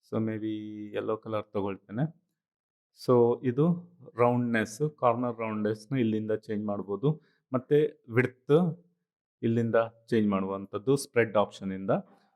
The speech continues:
ಓಕೆ, ಆಮೇಲೆ ಫೈನಲ್ ಆಗಿ ಬರುವಂಥದ್ದು ಟ್ರಾನ್ಸ್‌ಪರೆನ್ಸಿ.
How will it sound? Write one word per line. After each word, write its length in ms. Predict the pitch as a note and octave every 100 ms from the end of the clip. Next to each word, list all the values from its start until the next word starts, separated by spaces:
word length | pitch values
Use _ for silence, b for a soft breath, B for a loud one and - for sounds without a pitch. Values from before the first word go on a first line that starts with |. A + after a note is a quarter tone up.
| _
ಓಕೆ, 180 | A#2 A3 C4+
ಆಮೇಲೆ 560 | D3 D#3+ E3 D3+ D3+ D3
ಫೈನಲ್ 540 | - _ B2+ B2+ B2+
ಆಗಿ 180 | B2 A#2+
ಬರುವಂಥದ್ದು 680 | A#2 A#2 A2 G#2+ A2 A2 D3+
ಟ್ರಾನ್ಸ್‌ಪರೆನ್ಸಿ. 960 | D#3 A2+ A2+ - - G2 F#2 F2 _